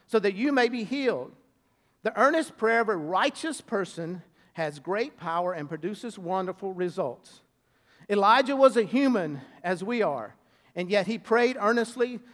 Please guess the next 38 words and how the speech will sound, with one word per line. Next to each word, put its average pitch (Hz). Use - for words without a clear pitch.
that 196
no 208
rain 208
would 208
fall. 143
None 262
fell 240
for 226
the, 208
for 190
three 240
and 247
a 214
half 220
years. 220
Then, 143
when 190
he 196
prayed 214
again, 151
the -
sky 214
sent 214
down 185
rain, 139
and 156
the 147
earth 190
began 156
to 165
yield 147
its -
crops. -
Think 185
about 175
what 170
Elijah 156
did. 131